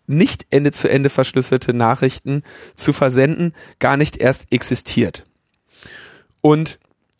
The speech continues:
somit brauchst du kein Plugin mehr. Und das ist genau das, wofür ich seit Jahren plädiere. Baut die Systeme bitte so,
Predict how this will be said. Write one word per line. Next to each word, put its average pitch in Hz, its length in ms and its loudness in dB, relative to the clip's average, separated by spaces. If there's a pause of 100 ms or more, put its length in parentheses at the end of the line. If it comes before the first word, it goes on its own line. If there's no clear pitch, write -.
(100)
somit 175 680 2
brauchst 156 500 2
du 170 60 -2
kein 156 300 0
Plugin 127 440 0
mehr. 104 300 -12
Und 120 160 -4
das - 160 0
ist - 120 -4
genau 143 360 2
das, - 380 0
wofür 170 340 0
ich - 300 -2
seit 143 380 0 (540)
Jahren 160 600 0 (460)
plädiere. 139 720 2
Baut 127 560 0
die 202 80 0
Systeme 156 480 -2
bitte 131 300 -4
so, 120 420 0